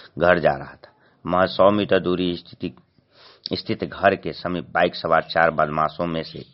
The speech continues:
एक ने पीछे से हमला बोल दिया। वह झोला छीनने लगा। कुछ देर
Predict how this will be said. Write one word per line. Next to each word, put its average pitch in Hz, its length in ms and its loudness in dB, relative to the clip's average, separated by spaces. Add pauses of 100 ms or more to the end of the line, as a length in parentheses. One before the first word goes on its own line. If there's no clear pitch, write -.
एक 90 200 -2
ने 85 100 -4
पीछे 80 440 -8
से - 140 -8
हमला 82 360 4
बोल 73 200 0
दिया। 64 240 -16 (480)
वह 90 120 4
झोला 95 380 4
छीनने 92 360 -2
लगा। 67 400 -8
कुछ - 320 -12
देर 101 240 -4